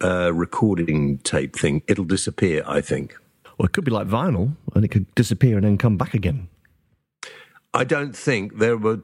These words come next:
Speaker 1: we were talking about people using them to travel and all sorts. I can't see that happening. I don't want some fucker, uh, flying over my house or over my garden. And a lot of people are gonna be like that, and they're gonna start taking action against them. So I, I actually think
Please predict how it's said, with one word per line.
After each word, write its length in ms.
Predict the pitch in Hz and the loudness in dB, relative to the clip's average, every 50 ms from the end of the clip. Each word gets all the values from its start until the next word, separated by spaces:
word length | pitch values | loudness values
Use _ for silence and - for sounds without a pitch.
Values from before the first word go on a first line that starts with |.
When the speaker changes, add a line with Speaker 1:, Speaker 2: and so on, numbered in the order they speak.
| - | -6
Speaker 1:
we 80 | - 101 | -8 -4
were 260 | 87 107 110 104 98 | 0 0 0 0 0
talking 240 | - 123 110 95 92 | 0 0 0 0 0
about 220 | 82 87 87 85 - | 0 0 -2 -2 -2
people 240 | 92 85 80 82 78 | -4 -2 0 -2 0
using 400 | 78 87 92 90 82 85 90 80 | 2 2 2 2 0 0 -2 -4
them 100 | 73 69 | -4 -8
to 80 | - - | -10 -8
travel 480 | - - - - 92 80 82 78 80 | -6 -2 -2 -2 -2 -2 -2 -2 0
and 80 | 80 80 | 0 0
all 140 | 80 78 78 | 0 0 -2
sorts. 220 | - 90 73 71 | -2 -4 -4 -2
I 140 | - 98 101 | -2 -2 -4
can't 280 | - - 92 80 71 - | -2 -2 -2 -2 -2 -4
see 140 | - 71 | -6 -6
that 160 | 67 - 71 - - | -6 -6 -8 -8 -10
happening. 260 | 76 71 71 71 67 - _ _ _ - - - - - - - - - - - | -12 -14 -14 -18 -20 -20 _ _ _ -18 -16 -14 -12 -12 -12 -12 -14 -16 -8 -4
I 100 | - 120 | -4 -2
don't 220 | 135 175 170 160 147 | 0 -2 -2 -2 -2
want 160 | 131 123 110 | -4 -4 -2
some 200 | - 123 113 107 | -2 -2 0 2
fucker, 360 | - - 1017 1017 - 85 - _ _ _ - - - - - | 0 0 0 -2 -6 -10 -16 _ _ _ -20 -20 -12 -4 -2
uh, 280 | 92 92 95 95 - - | -2 0 0 -2 -4 -2
flying 380 | - 131 117 107 104 101 98 98 | -2 0 0 2 0 0 2 2
over 200 | 98 95 92 87 | 2 2 2 2
my 200 | 92 90 85 82 | 2 0 0 0
house 280 | 98 90 85 82 - | 0 0 0 0 0
or 100 | 98 87 85 | 2 2 2
over 180 | 85 80 80 | 2 2 0
my 180 | 80 78 78 78 | 0 0 0 0
garden. 480 | 73 80 76 76 71 - 69 65 65 - _ _ _ _ _ _ _ _ _ - | 0 0 0 0 -2 -4 -4 -6 -6 -10 _ _ _ _ _ _ _ _ _ -2
And 140 | - 117 123 | 0 0 0
a 60 | 117 | 0
lot 200 | 113 127 143 156 | -2 -2 -4 -4
of 60 | 139 | -4
people 260 | - 107 85 - 82 | -4 -4 -4 -2 -4
are 40 | 78 | -4
gonna 160 | 76 76 71 64 | -4 -4 -6 -6
be 120 | - 67 | -6 -6
like 180 | 69 69 69 71 | -6 -6 -4 -2
that, 180 | 76 80 78 | -2 -2 0
and 160 | 90 95 101 | 2 2 2
they're 80 | 104 104 | 2 2
gonna 220 | 90 104 101 95 | 2 0 0 0
start 280 | - - - 98 95 - | 0 -2 -2 -2 -2 -2
taking 340 | - 107 95 - - 92 95 | -2 -2 0 0 0 0 0
action 320 | 95 - - - - 92 90 | 0 0 -2 -2 0 0 0
against 300 | 85 98 110 107 - - | 0 -2 -2 -4 -4 -6
them. 100 | - - | -6 -2
So 220 | - 98 92 107 | -2 0 0 0
I, 560 | 107 - - - - - - - 131 165 202 | -4 -6 -10 -18 -20 -18 -6 -2 -2 0 0
I 20 | 196 | -2
actually 500 | 175 156 - - - 87 82 80 78 85 | -4 -6 -6 -8 -8 -6 -6 -4 -4 -6
think 360 | - - 104 87 80 82 | -4 -2 -2 -2 -2 -6